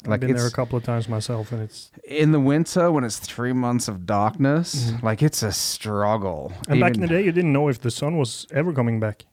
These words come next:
Speaker 2: No, you didn't know
Speaker 1: No.
Speaker 2: shit. You're like, "Maybe it's gone forever."
Speaker 1: Yeah.
Speaker 2: Huh. It's dark again.
Speaker 1: <laughs>
Speaker 2: <laughs> Oh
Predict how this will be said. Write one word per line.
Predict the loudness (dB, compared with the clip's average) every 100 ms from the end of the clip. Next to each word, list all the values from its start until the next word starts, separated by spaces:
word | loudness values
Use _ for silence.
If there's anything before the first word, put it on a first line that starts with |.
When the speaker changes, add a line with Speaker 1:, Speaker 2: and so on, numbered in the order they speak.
| -8
Speaker 2:
No, | -2 0
you |
didn't | 0 0
know |
Speaker 1:
No. | -2
Speaker 2:
shit. | -2 0 0 -4 _ -10
You're | -6
like, | -2
"Maybe | -2 -2
it's | -4
gone | -6 -8
forever." | -6 -6 -4
Speaker 1:
Yeah. | -4 -4 _ _ _ _
Speaker 2:
Huh. | -2 -2 -2 _ _ _ _
It's | -14 -4
dark | -4 -4
again. | -6 -4 -4 -6
Speaker 1:
<laughs> | -8 -6 -6 -8 -20 -6
Speaker 2:
<laughs> | -2
Oh | 0 0 -4 -14 -2 0